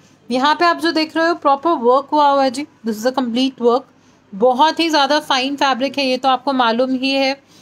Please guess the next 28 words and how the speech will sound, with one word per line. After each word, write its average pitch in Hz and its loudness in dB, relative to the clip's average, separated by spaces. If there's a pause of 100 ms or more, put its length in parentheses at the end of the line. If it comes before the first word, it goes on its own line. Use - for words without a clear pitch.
(140)
अगर 226 -2
हम 247 -2
Ramtex 233 -2
की 285 -8
बात 247 0
करते 262 -2
हैं 254 -4
तो 269 -4
fabric 247 0
automatically 240 -2 (440)
एक्सेलरेट 254 -2
हो 277 0
जाता 262 0
है 262 -2
कि 226 -8
बहुत 220 -4
ही 269 -8
fine 247 -4
होगा। 254 0 (360)
ये 262 -4
सारा 285 2
वर्क 285 2
देख 294 -2
रहे 294 0
हो 294 0
जी 277 -4
आप, 302 2 (440)
Complete 294 -2